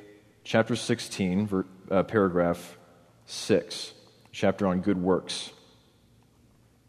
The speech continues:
"The persons of believers being accepted through Christ, their good works are also accepted in Him,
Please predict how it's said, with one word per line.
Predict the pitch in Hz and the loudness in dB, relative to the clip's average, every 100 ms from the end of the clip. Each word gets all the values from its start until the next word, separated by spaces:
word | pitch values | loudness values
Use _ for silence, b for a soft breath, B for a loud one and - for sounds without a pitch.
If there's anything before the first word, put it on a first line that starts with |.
| _ _ _ _ _ _ _ _ _ _ _ _ _ _ _ _ _ _ _ _ _ _ _ _ _ - - _ _ _ b b b b | _ _ _ _ _ _ _ _ _ _ _ _ _ _ _ _ _ _ _ _ _ _ _ _ _ -20 -20 _ _ _ b b b b
"The | 90 | 2
persons | 123 127 135 117 | 6 6 6 6
of | 110 | 8
believers | 107 113 113 120 | 8 8 8 6
being | 101 113 | 6 6
accepted | 101 - - 127 123 107 | 6 4 4 4 4 0
through | - 131 147 | 4 4 4
Christ, | - 90 85 107 - - - - _ | 2 2 4 0 -4 -16 -20 -20 _
their | 95 127 | 6 8
good | 117 139 | 8 6
works | 127 107 98 107 - - | 8 6 6 2 0 4
are | 110 | 6
also | 110 135 - 104 | 8 6 6 2
accepted | - 120 - 101 | 4 2 2 0
in | 117 131 | 2 2
Him, | 107 95 | 2 0